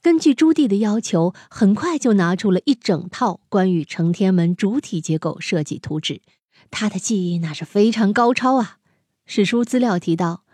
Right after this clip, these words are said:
蒯祥的设计水平和画图纸能力在皇宫众多工匠里是最出色的。他就被朱棣钦点为皇宫重大工程设计师，承建紫禁城正门是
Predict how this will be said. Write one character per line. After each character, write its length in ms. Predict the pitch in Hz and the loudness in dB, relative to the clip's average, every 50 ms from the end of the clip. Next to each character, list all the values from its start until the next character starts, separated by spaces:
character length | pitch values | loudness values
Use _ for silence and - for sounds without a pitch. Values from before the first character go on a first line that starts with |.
| _ _ _ _ - | _ _ _ _ -4
蒯 240 | - 240 202 202 | 0 2 2 4
祥 200 | 214 - 254 277 | 2 2 2 2
的 80 | 294 302 | 2 2
设 200 | - - 320 240 | 2 2 2 2
计 120 | - 214 | 2 0
水 220 | 185 - - 170 160 | 0 0 0 0 0
平 300 | - - 180 170 175 202 | 0 0 0 0 0 0
和 220 | - - 208 185 | -2 -2 -2 -2
画 220 | 180 - - 330 285 - - - | 0 0 -2 -2 -2 -4 -8 -8
图 240 | - - 208 247 277 | -4 0 0 0 0
纸 180 | - - 170 | 0 -2 -2
能 240 | 156 156 156 160 170 | -2 0 0 0 0
力 160 | 190 180 - _ - - - - | -2 -2 -4 _ -14 -20 -20 -10
在 260 | - - 196 170 165 | -4 -2 0 0 0
皇 320 | 151 - - 180 170 180 190 | -2 -2 0 2 2 2 4
宫 240 | 226 226 226 233 226 | 2 2 0 -2 -4
众 300 | - - 359 277 214 170 | 0 0 2 4 2 2
多 200 | 160 202 190 190 | 4 4 4 2
工 320 | 185 - 240 233 220 226 226 | 2 2 2 2 4 4 2
匠 260 | 214 254 202 180 175 | 2 2 0 0 0
里 160 | 165 143 - _ | -2 -4 -6 _
是 180 | - - - | -10 -8 -8
最 320 | 180 - - - 320 277 - | -8 -6 -2 -2 0 -2 -2
出 220 | - - - 175 | -4 -6 -6 -6
色 260 | 165 - - 160 - | -4 -4 -4 -6 -6
的。 160 | - - 151 - _ _ _ _ _ - - - - - - - | -6 -10 -14 -16 _ _ _ _ _ -20 -20 -20 -20 -14 -4 0
他 120 | 254 254 | 0 4
就 140 | 240 262 247 | 4 4 4
被 140 | 233 220 202 | 4 2 2
朱 180 | - 254 254 | 2 0 0
棣 240 | 240 269 247 196 - _ | 0 -2 -4 -6 -6 _
钦 280 | - - - 208 202 202 | -8 0 2 4 4 4
点 200 | 202 202 165 156 | 2 0 -2 -2
为 180 | 160 160 165 170 - _ | -2 -2 -4 -6 -8 _
皇 320 | _ - 214 214 240 269 | _ 0 2 2 2 2
宫 200 | 277 320 311 320 | 2 2 2 2
重 220 | 311 - 381 302 226 | 2 2 2 2 2
大 160 | 202 170 165 | 0 -2 -2
工 240 | - - 202 196 208 | 0 2 2 2 2
程 220 | - 220 170 175 | 2 0 0 0
设 180 | - - 202 170 | 0 0 0 0
计 140 | - 160 | 0 -2
师， 260 | 151 - - 175 - - _ _ _ - - - - | -2 -2 -2 -2 -4 -6 _ _ _ -20 -20 -16 -6
承 220 | - 226 185 175 | 0 2 2 4
建 240 | 180 226 202 170 165 _ | 4 2 0 0 -2 _
紫 240 | - - 180 160 151 | -6 -2 -2 -2 0
禁 200 | - 190 180 175 | 0 0 -2 0
城 220 | - 190 180 190 | 0 0 0 0
正 200 | 202 302 277 214 | 2 0 0 2
门 280 | 190 160 160 160 170 202 _ _ _ _ | 2 0 0 -2 -4 -6 _ _ _ _
是 280 | - - - 196 - | -8 -4 -4 -4 -4